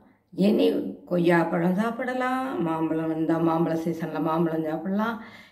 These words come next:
எல்லா சீசன்லயும் வாழைப்பழத்தை சாப்பிடலாம். இது எதுக்குமே உப்பு தேவையில்லை. ஏன் நீங்க கவலைப்படுறீங்க? கவலையே படாதீங்க. இனிமேல் உங்களுக்கு பி பி இருக்கவே இருக்காது,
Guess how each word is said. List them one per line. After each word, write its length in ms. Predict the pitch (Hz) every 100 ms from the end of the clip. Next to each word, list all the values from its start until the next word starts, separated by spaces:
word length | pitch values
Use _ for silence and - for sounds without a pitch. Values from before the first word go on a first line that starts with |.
| _
எல்லா 640 | 180 185 233 262 285 285
சீசன்லயும் 440 | 226 202 185 180 202
வாழைப்பழத்தை 600 | 170 165 160 151 151 143
சாப்பிடலாம். 760 | - 139 131 135 135 135 - - - _ _
இது 260 | 185 170
எதுக்குமே 560 | 165 170 - 180 180 214
உப்பு 420 | - 147 - 170
தேவையில்லை. 600 | - 131 127 123 - - - - _ _ _ _ -
ஏன் 240 | 285 302
நீங்க 380 | 277 254 208 -
கவலைப்படுறீங்க? 680 | 214 202 196 190 190 185 180 180 - _ _ _ -
கவலையே 480 | 170 180 165 165
படாதீங்க. 520 | 208 196 156 143 143 -
இனிமேல் 680 | - 170 180 247 277 - - - _
உங்களுக்கு 520 | - 240 233 208 202 277
பி 220 | 180 -
பி 140 | -
இருக்கவே 460 | 170 170 175 160 208
இருக்காது, 600 | 175 165 151 139 165